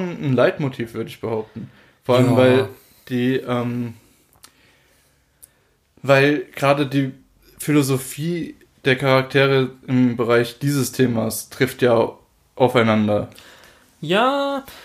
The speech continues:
Speaker 2: ich find, ähm, das ist eher, glaub ich, so als Mittel gewählt, um halt Gut und Böse, was dann jetzt Gut und Böse, um das da mit reinzubringen.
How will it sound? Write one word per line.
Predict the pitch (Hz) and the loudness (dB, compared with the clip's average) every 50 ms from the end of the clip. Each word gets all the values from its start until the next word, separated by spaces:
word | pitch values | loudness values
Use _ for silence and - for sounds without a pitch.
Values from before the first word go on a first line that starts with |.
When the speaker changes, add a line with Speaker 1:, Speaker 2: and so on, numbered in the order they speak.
| - - - | -20 -20 -12
Speaker 2:
ich | 120 - - - | -8 -8 -6 -4
find, | - 175 175 - - | -2 -4 -4 -4 -4
ähm, | - 160 160 170 170 175 180 185 180 175 160 | 0 0 2 4 4 4 4 4 4 2 0
das | 165 160 - - | -2 -2 -2 -2
ist | 175 | -2
eher, | - 135 123 - - 160 175 180 175 | -2 -4 -8 -4 2 4 6 6 6
glaub | 170 156 151 160 | 6 4 4 2
ich, | 165 160 | 2 2
so | - 170 | 2 2
als | 139 139 135 - | 2 2 2 0
Mittel | 170 170 170 165 | -2 -2 0 0
gewählt, | 147 147 131 151 156 156 - | -2 0 0 2 2 2 2
um | 139 139 135 | 0 2 2
halt | 139 139 131 135 - - | 2 2 0 -2 -8 -10
Gut | - 170 175 - - | -4 -2 -2 -2 -2
und | 135 127 | -2 0
Böse, | 127 147 160 165 151 147 147 151 151 147 113 | 2 2 2 2 2 2 2 2 2 2 2
was | 123 131 131 - - - | 2 2 2 0 -6 -4
dann | - 127 123 127 | -2 -2 0 0
jetzt | 127 120 123 - - - | 0 -4 -4 -6 -8 -6
Gut | 139 139 135 | -6 -4 -4
und | 127 123 | -2 0
Böse, | 117 123 127 135 135 135 135 123 | 4 4 4 4 2 0 -2 -2
um | 113 120 123 | 0 -2 -2
das | 120 117 - | -4 -4 0
da | 127 120 117 | 0 2 2
mit | 117 120 120 - - | 2 0 -4 -4 -2
reinzubringen. | - 120 120 - 110 - - 120 104 104 | -2 -2 -2 -2 -6 -8 -6 -6 -6 -8